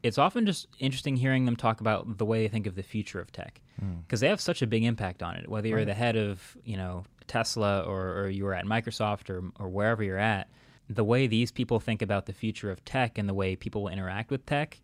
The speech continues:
Speaker 1: these are some of the few opinions that actually do impact the way we will interact with tech.
Speaker 2: Mm-hmm.
Speaker 1: So it's interesting to hear them talk about that. And of course, they have,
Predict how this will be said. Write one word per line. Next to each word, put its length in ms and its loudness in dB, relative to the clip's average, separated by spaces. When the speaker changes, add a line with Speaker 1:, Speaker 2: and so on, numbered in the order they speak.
Speaker 1:
these 180 2
are 60 2
some 200 0
of 40 0
the 80 2
few 220 2
opinions 380 2
that 160 -2
actually 480 0
do 380 0
impact 680 -2
the 220 2
way 180 4
we 220 0
will 200 0
interact 400 -4
with 140 -14
tech. 340 -6
Speaker 2:
Mm-hmm. 240 -6
Speaker 1:
So 140 0
it's 140 2
interesting 260 0
to 60 0
hear 100 2
them 80 2
talk 240 0
about 260 -4
that. 140 -6
And 80 -4
of 100 -4
course, 200 2
they 80 0
have, 360 0